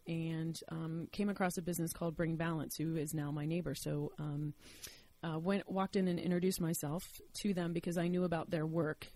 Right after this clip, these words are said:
and, and, um, they work with, uh, children on the autistic spectrum. They work with kids with A D D, A D H D, and, um, inter-, walked in and introduced myself because, um, oftentimes it's chiropractors that own,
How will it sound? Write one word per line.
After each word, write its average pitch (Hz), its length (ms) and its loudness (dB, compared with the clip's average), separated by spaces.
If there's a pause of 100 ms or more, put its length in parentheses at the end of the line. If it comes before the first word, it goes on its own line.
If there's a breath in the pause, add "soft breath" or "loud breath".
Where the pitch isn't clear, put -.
(140)
and, 165 320 0
and, 160 420 0 (100)
um, 156 260 0
they 170 80 4
work 160 240 0
with, 170 200 0 (240)
uh, 165 260 -4 (280)
children 190 320 4
on 170 160 2
the 160 80 0
autistic 165 520 -4 (120)
spectrum. 165 640 -2
They 160 120 -2
work 156 200 -4
with 165 120 -4
kids 165 200 -4
with 160 140 -4
A 165 100 -2
D 156 120 -4
D, 156 280 -2
A 156 40 -4
D 151 200 -2
H - 180 -4
D, 156 260 -2 (520 soft breath)
and, 170 260 0
um, 170 340 -2 (120)
inter-, 202 160 2
walked 190 380 2
in 190 80 6
and 180 120 4
introduced 175 400 2
myself 165 440 0
because, 160 420 -4
um, 160 320 -4
oftentimes 175 560 -2
it's 160 140 -6
chiropractors 160 560 -4
that 151 160 -2
own, 165 340 -2